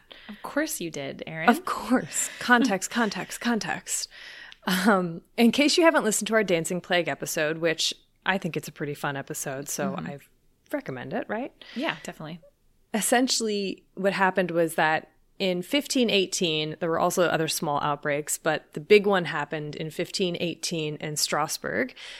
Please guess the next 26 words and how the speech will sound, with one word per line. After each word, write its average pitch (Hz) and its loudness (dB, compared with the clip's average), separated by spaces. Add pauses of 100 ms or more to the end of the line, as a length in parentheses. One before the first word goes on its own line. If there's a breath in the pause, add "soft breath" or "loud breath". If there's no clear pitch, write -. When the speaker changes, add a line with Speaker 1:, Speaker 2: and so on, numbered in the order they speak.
(200 loud breath)
Speaker 2:
Uh, 165 2
there 180 4
was 180 4
this 175 2
outbreak 202 4
of 185 -2
contagious 202 2
and 160 -2
unstoppable 190 0
dancing. 175 -2 (640 loud breath)
And 180 2 (160)
side 208 2
note, 185 2 (180)
fifteen 220 2
eighteen 226 0
happened 196 0
to 196 0
be 180 0
the 170 0
year 175 2
after 160 2
a 160 4
big 151 -2
sweating 151 -2
sickness - -8
outbreak - -6